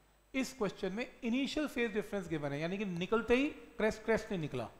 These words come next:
एक crest निकला, हो सकता है एक ट्रफ निकला, मतलब इनिशियली ही phase difference इनके बीच में कितना है? फिफ्टी फ़ोर degree, यानी कि वेव निकलते ही जैसी पैदा होती हैं phase डिफरेंस ही क्रिएट कर लेती हैं। फिर उसके बाद वो screen पे जाती जाती इस रास्ते की वजह से भी phase difference create कर लेती हैं।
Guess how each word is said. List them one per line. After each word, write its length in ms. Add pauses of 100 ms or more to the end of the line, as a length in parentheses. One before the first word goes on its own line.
(420)
एक 160
crest 280
निकला, 240
हो 200
सकता 120
है 80
एक 80
ट्रफ 240
निकला, 300 (480)
मतलब 180
इनिशियली 520
ही 180
phase 300
difference 360
इनके 220
बीच 220
में 100
कितना 220
है? 60
फिफ्टी 320
फ़ोर 240
degree, 360 (460)
यानी 220
कि 140
वेव 360
निकलते 460
ही 120
जैसी 360
पैदा 220
होती 280
हैं 120
phase 240
डिफरेंस 260
ही 60
क्रिएट 260
कर 120
लेती 280
हैं। 120 (840)
फिर 140
उसके 320
बाद 200
वो 80
screen 400
पे 140
जाती 320
जाती 360 (360)
इस 180
रास्ते 460
की 140
वजह 200
से 140
भी 100
phase 200
difference 240
create 220
कर 120
लेती 280
हैं। 120